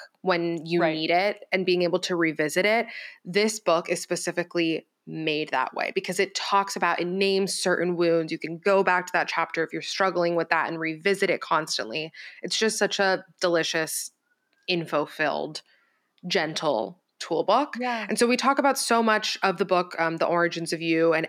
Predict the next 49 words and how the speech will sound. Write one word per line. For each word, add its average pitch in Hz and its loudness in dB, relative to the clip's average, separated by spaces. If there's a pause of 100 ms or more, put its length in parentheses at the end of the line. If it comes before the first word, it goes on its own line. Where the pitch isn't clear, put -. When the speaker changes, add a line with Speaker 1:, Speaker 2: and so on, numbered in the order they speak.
Speaker 1:
everything 190 2
that's 170 0
within 160 -2
it. 160 -2 (380)
We 202 2
talked 180 0
about 165 2
why 165 2
naming 170 0
your 175 2
wounds 170 0
is 175 -8
important. 196 2
And 165 0
then 165 0
we 185 -4
equally 185 2
spoke 156 -2
about 165 2
when 220 0
it's 311 -4
time 208 -2
to 220 -4
move 170 0
on 190 2
and 160 -2
Speaker 2:
Uh-huh. 190 0
Speaker 1:
make 190 2
a 202 2
choice 214 0
and 175 0 (320)
keep 339 2
it 392 2
pushing 240 2
instead 185 0
of 190 0
just 190 0
Speaker 2:
Mm-hmm. 233 -4 (120)
Speaker 1:
reliving 233 4
and 196 2
sitting 196 0
in 180 2
that 170 0
story, 170 4
because 165 -2
that 156 0
can 165 -6
obviously 151 -4 (100)
be 147 -2